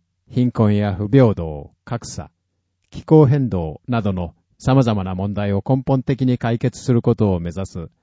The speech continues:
世界共通の十七の目標です。二千十五年九月の国連サミットで合意し、二千十六年から二千三十年までの十五年間、世界の国々は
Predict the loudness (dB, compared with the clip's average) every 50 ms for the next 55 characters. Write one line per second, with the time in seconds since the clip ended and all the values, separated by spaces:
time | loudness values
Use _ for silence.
0 | _ _ _ _ -2 0 0 2 2 2 0 0 2 4 4 4 4 4 2 2
1 | 4 4 2 2 0 -2 -6 0 4 6 8 8 6 6 2 0 0 0 0 0
2 | 0 0 0 -2 -4 -6 -6 -8 -8 -8 -8 -10 -12 -18 -20 _ _ _ _ _
3 | _ _ _ _ _ _ _ _ _ _ _ _ _ _ _ _ _ _ _ _
4 | _ _ _ _ 2 2 4 4 4 6 6 6 6 6 4 4 4 2 0 0
5 | -2 -4 -4 -2 0 0 0 -2 -2 -4 -4 -4 -2 -2 -4 2 4 4 4 6
6 | 4 2 2 0 0 0 -2 -2 -6 -8 -8 -8 -10 -6 -4 -4 -4 -4 -4 -6
7 | -10 -12 -12 -12 -12 -12 -14 _ _ _ _ _ _ _ -2 -2 0 2 2 4
8 | 4 4 4 4 6 6 6 6 4 2 0 0 -2 -8 -10 -12 -12 -12 -12 -14
9 | -10 _ -2 0 0 2 2 2 2 2 2 2 4 4 6 6 6 6 6 4
10 | 2 -2 -4 -4 -6 -4 -4 -4 -4 0 0 2 2 4 4 4 2 0 -4 -8
11 | -14 -16 -16 -18 -20 _ _ _ _ _ _ _ _ _ -2 -2 0 0 0 0
12 | 0 -2 -2 -2 -2 -2 -2 -2 -2 -4 -6 -8 -12 -12 -14 -18